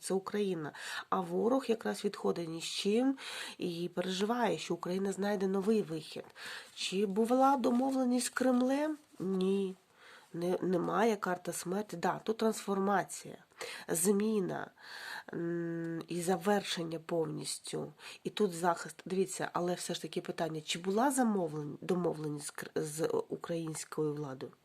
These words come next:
Ні. Ні. З-, навпаки, зараз, е, Кремль перезувається і хоче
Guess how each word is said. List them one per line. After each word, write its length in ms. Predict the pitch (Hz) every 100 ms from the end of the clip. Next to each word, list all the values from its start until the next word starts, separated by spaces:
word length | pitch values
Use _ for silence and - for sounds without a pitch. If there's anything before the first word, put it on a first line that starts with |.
| _ _ _ _ _ _ _ -
Ні. 400 | 165 170 175 - _ _ _ _ _ _ -
Ні. 480 | 180 180 196 208 202 _ _ _ - - - - -
З-, 180 | - 156
навпаки, 800 | 165 202 196 190 185 - 233 170
зараз, 720 | 147 175 175 165 165 - - -
е, 160 | 160 160
Кремль 480 | - 175 180 196 208
перезувається 1400 | 196 180 175 165 180 175 170 151 160 156 - 196 208 214 - - -
і 100 | -
хоче 460 | 180 - 185 -